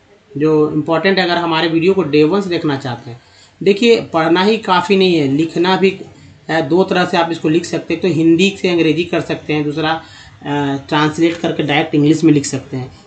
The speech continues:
इसके अलावा दोस्तों, बोलना, बोलना एक अलग प्रक्रिया है और कुछ basic बोलते हैं, कुछ एडवांस बोलते हैं। जैसे कि आप हिंदी बोलते हैं, आप क्षेत्रीय भाषाएं बोलते हैं,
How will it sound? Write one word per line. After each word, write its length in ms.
इसके 220
अलावा 280
दोस्तों, 380
बोलना, 360
बोलना 360
एक 120
अलग 220
प्रक्रिया 360
है 160
और 200
कुछ 220
basic 320
बोलते 280
हैं, 160
कुछ 140
एडवांस 380
बोलते 300
हैं। 280
जैसे 200
कि 300
आप 300
हिंदी 280
बोलते 340
हैं, 160
आप 180
क्षेत्रीय 340
भाषाएं 340
बोलते 300
हैं, 220